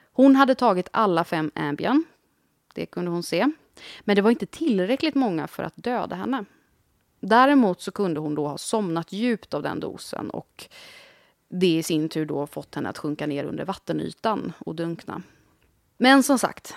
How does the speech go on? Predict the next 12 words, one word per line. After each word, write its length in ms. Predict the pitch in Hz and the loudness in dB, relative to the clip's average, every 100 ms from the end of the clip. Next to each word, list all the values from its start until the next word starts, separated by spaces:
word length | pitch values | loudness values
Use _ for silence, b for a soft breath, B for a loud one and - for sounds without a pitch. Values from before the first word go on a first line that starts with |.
| B | B
rättsläkaren 800 | 196 190 - 190 170 175 170 165 - | -6 -6 -2 -2 0 -2 -2 -4 -8
visste 380 | 170 - - | -10 -8 -8
inte 220 | - 160 170 | -10 -12 -12
säkert. 680 | - - - - - - _ b b b b b b | -10 -12 -14 -18 -18 -20 _ b b b b b b
Och 380 | 175 175 170 165 - _ | -2 2 2 0 -6 _
orsaken 880 | 269 220 185 - 196 180 - 185 180 | 0 0 0 0 0 0 -6 -10 -8
i 60 | 175 | -8
protokollet 720 | 180 - - - - - - | -8 -10 -12 -12 -12 -14 -16
blev 320 | - - - - _ _ | -10 -10 -10 -16 _ _
alltså 400 | - - - - - _ _ | -10 -10 -12 -18 -20 _ _
dödsorsak 680 | 175 - - - - - - | -6 -6 -14 -12 -14 -14 -12
okänd. 640 | 180 160 - - - 165 | -10 -10 -12 -10 -12 -16